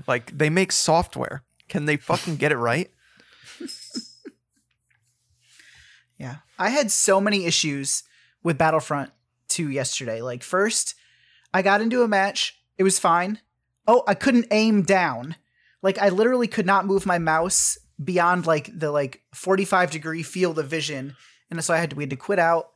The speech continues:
Speaker 2: I opened the game back up. Oh, I can't see my mouse. Oh, you have to, you have to turn off the Discord overlay. Of course.
Speaker 1: Yeah.
Speaker 2: And then, but then, oh, I can't connect. And it was just, like, such, like, a, a bad experience.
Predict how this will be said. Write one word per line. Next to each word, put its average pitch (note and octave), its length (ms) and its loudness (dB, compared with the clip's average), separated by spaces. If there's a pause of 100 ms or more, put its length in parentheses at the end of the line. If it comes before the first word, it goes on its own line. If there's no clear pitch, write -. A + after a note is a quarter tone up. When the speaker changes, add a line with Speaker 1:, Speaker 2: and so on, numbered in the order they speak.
(460)
Speaker 2:
I D3+ 120 0
opened F3+ 300 -4
the F#3 60 -6
game F3+ 220 -4
back E3 220 2
up. D#3 280 0 (220)
Oh, G3 300 0 (600)
I E3+ 40 -4
can't G3 240 -2
see F#3+ 160 0
my D#3 140 0
mouse. A#2 580 -2 (480)
Oh, D3+ 120 2
you D3+ 80 -4
have F3 100 -4
to, E3+ 240 2 (160)
you F3+ 80 -4
have E3+ 80 -4
to E3+ 80 -6
turn G3+ 160 2
off F#3 140 2
the E3 60 -4
Discord E3 580 2
overlay. D#3 760 2 (360)
Of D#3 160 -8
course. E3+ 480 2
Speaker 1:
Yeah. G#2+ 180 0 (1040)
Speaker 2:
And D#3+ 180 -4
then, D#3+ 320 -4 (220)
but E3 180 -8
then, D#3+ 240 2
oh, G3+ 160 6
I E3+ 100 4
can't F#3 300 -4
connect. D#3 540 -4
And F3+ 80 -8
it F#3 60 -6
was F#3 100 -4
just, G3 180 0
like, F3 140 2
such, G3 240 0
like, A#3 120 -2
a, D3 160 -2 (380)
a D#3+ 60 -6
bad D3+ 280 0
experience. D3 760 -4